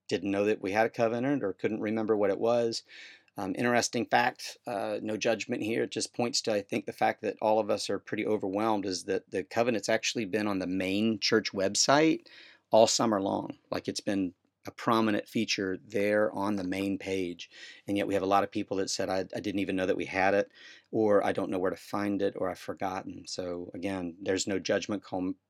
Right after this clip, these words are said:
on that. It's just more people are just overwhelmed, I think. But you'll have to decide if you agree or disagree.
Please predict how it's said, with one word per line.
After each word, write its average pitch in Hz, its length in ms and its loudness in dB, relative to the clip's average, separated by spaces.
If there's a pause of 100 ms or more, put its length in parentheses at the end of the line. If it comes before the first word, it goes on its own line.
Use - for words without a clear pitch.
on 90 160 -8
that. 85 320 -8
It's - 240 -6
just - 260 -8
more 92 380 -2 (840)
people - 320 -6
are 90 80 -2
just - 220 -6
overwhelmed, 87 580 -4
I 85 80 -6
think. 98 320 -16 (260)
But 107 120 -16 (120)
you'll 90 180 -4
have 90 160 -4
to - 60 -8
decide 92 380 -6
if - 140 -8
you 95 80 -4
agree 92 260 -10
or 85 40 -18
disagree. 90 520 -16